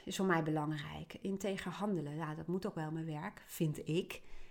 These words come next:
Maar zo integer en zuiver mogelijk handelen. Zo eerlijk mogelijk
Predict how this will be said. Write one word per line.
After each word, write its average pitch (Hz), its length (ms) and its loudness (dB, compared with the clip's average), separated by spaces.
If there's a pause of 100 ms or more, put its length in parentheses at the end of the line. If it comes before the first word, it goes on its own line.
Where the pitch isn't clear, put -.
(140)
Maar 185 260 4
zo 214 120 2
integer 247 680 6
en 175 140 0
zuiver 196 420 2
mogelijk 180 680 2
handelen. 151 720 -4
Zo - 240 -6
eerlijk 302 360 4
mogelijk 190 540 0